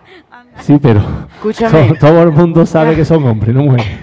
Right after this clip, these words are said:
Speaker 2: Carlos, el año pasado cuando esta gente, vamos a hacer la prueba, eh, muy gur-, curiosísimo lo que yo voy a contar, ¿vale? Vamos a hacer la prueba del maquillaje de la chirigota.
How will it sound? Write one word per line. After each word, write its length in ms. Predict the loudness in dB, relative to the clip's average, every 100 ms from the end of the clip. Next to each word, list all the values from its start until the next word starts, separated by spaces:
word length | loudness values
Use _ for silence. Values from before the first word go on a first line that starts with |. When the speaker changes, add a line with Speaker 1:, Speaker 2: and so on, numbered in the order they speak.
| -6
Speaker 2:
Carlos, 380 | -4 -2 -2
el 80 | -2
año 180 | -4 -6
pasado 280 | -8 -6 -6
cuando 300 | -6 -4 -6
esta 200 | -6 -10
gente, 520 | -12 -12 -12 -14 -18 _ _ _
vamos 220 | -4 -4
a 20 |
hacer 140 | -4 -6
la 60 |
prueba, 260 | -8 -10 -14
eh, 60 | -20
muy 260 | -20 -18 -14
gur-, 240 | -12 -14
curiosísimo 760 | -14 -12 -10 -12 -14 -16 -12 -10
lo 80 | -8
que 80 |
yo 80 | -8
voy 100 | -8
a 40 | -10
contar, 280 | -12 -12 -12
¿vale? 200 | -12 -18 _ _ _ _ _
Vamos 180 | -8 -8
a 20 |
hacer 120 | -6
la 80 | -8
prueba 180 | -8 -8
del 100 | -10
maquillaje 420 | -12 -14 -14 -12
de 60 | -12
la 100 | -14
chirigota. 540 | -16 -16 -16 -18 -20